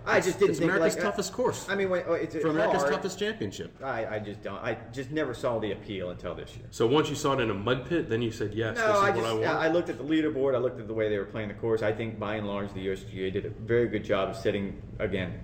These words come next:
Speaker 1: the most difficult golf course in major championship golf up to be playable. There was actually some scores out there. Shane Lowry shoots sixty-five on
Speaker 3: Yeah.
Speaker 1: Saturday. So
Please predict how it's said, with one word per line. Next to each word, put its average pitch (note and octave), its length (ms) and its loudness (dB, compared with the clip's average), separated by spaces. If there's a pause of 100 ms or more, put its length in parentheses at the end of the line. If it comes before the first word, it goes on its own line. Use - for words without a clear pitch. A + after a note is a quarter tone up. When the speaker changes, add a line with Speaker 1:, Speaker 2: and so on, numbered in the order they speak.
(140)
Speaker 1:
the A2 80 2
most G2 200 0
difficult G2 340 2
golf F#2+ 240 0
course F2 60 0
in F2+ 200 -2
major F#2 180 0
championship F#2+ 480 -2
golf F2+ 280 2
up F2+ 160 2
to G2+ 60 -2
be F2 100 0
playable. F#2+ 560 4 (360)
There G2+ 100 8
was G2 140 8
actually G2 260 4
some G2 140 -2
scores F#2+ 340 4
out F#2 220 4
there. F#2+ 180 2
Shane G2 240 0
Lowry F#2+ 260 4
shoots - 320 -4 (280)
sixty-five G2 600 4
on G2 140 2
Speaker 3:
Yeah. F#2+ 80 0
Speaker 1:
Saturday. G2 320 4
So A2+ 340 6